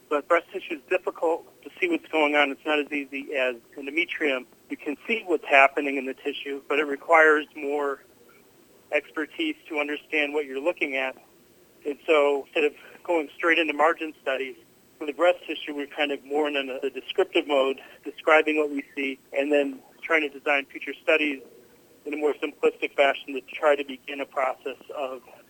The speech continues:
developing, I guess you could say, like, a test or an application for breast tissue using O C T. Again, initially focusing on ex vivo applications, such as, like, a frozen section or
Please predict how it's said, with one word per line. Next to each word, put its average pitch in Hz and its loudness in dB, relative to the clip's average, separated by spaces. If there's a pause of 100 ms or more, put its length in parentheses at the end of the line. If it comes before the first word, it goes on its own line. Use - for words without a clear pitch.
(180)
developing, 135 0 (300)
I 139 -6
guess 143 -2
you - -18
could 147 -6
say, 139 4
like, 131 -2
a 123 -6
test - 0
or 143 -4
an 135 -2
application 139 -4 (200)
for 151 -2
breast 135 2
tissue 135 -6 (580)
using 131 -10
O 123 -6
C 135 -10
T. 131 -10
Again, 147 8
initially 143 2
focusing 143 2
on 135 2
ex 147 -2 (120)
vivo 139 4 (360)
applications, 139 -2
such 147 -2
as, 131 -8
like, 135 -2
a 135 -10
frozen 147 2
section 143 -2 (560)
or 135 -4